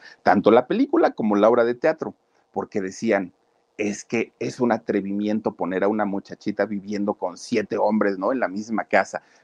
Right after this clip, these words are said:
Fíjense la mente de esta gente hasta dónde llegaba, porque uno como niño, pues, ni siquiera te ponía una atención en eso. Pero la Liga de la, de, de la Decencia de aquel momento, pues, su mente iba mucho más allá, y entonces decían,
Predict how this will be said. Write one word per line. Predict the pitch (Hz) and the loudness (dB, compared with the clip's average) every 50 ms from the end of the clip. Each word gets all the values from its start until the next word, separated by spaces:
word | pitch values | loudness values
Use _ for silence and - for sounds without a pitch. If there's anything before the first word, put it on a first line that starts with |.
| _ | _
Fíjense | - 98 117 160 170 - 113 | -6 -2 -2 -2 0 0 0
la | 90 85 | 0 0
mente | 90 90 85 87 - 120 | 0 0 -2 -2 -2 0
de | 107 98 | 0 0
esta | 90 - - 90 | -2 -2 -6 -8
gente | - - 90 80 - 95 | -6 -8 -8 -8 -8 -8
hasta | 95 - - 78 | -8 -6 -6 -6
dónde | 73 85 90 87 85 82 | -4 -4 -6 -6 -6 -6
llegaba, | 82 80 95 143 170 170 131 - | -6 -2 2 2 2 2 2 0
porque | - - - - - _ _ _ _ _ | -4 -10 -14 -14 -18 _ _ _ _ _
uno | - 104 113 127 135 131 | 0 2 4 4 4 4
como | - 135 143 156 170 | 2 0 0 2 0
niño, | 180 170 151 127 127 160 - - - | 0 2 2 2 0 0 -4 -4 -2
pues, | 190 196 | 0 0
ni | 196 214 214 | 2 2 0
siquiera | 208 - - - 285 302 381 440 | 0 -4 -6 -2 0 2 2 2
te | - - 156 | 0 -2 -4
ponía | - - 127 135 139 151 | 0 2 4 4 4 4
una | 170 175 | 2 0
atención | 170 - 101 95 95 - - 101 101 107 | -2 -4 -6 -8 -8 -8 -8 -6 -6 -4
en | 113 135 | -4 -4
eso. | 165 165 - - 90 - _ _ _ _ _ _ _ | -4 -6 -8 -14 -18 -18 _ _ _ _ _ _ _
Pero | - 90 87 85 | -2 -2 0 0
la | 87 87 82 | 0 0 -2
Liga | 82 95 113 127 139 | -2 -2 -2 0 0
de | 139 135 120 | 0 0 0
la, | 113 101 95 85 | 0 2 0 0
de, | 78 90 87 - | 0 -2 -6 -6
de | - 90 87 | -6 -6 -6
la | 85 87 | -4 -6
Decencia | 87 90 90 - - 110 110 107 - 101 85 | -6 -6 -8 -6 -4 -4 -4 -4 -4 -6 -6
de | 73 | -6
aquel | - - 95 98 | -8 -8 -6 -4
momento, | 110 117 120 110 98 90 - 120 127 - _ _ _ _ | -4 -4 -4 -4 -4 -4 -4 -6 -6 -6 _ _ _ _
pues, | - - - | -12 -2 2
su | 120 107 | 4 6
mente | 117 131 139 139 - 147 | 6 6 4 4 4 4
iba | 143 147 143 | 4 4 4
mucho | 143 139 139 135 - 156 | 4 2 0 -2 -2 -2
más | 143 147 147 - | -2 -2 -2 -2
allá, | 170 180 220 330 392 | -4 -4 -4 -4 -4
y | - 120 | -6 -8
entonces | 95 92 - 98 95 113 104 92 | -8 -8 -8 -10 -8 -8 -8 -10
decían, | 82 76 - 98 82 92 - | -10 -12 -6 -4 -4 -4 -4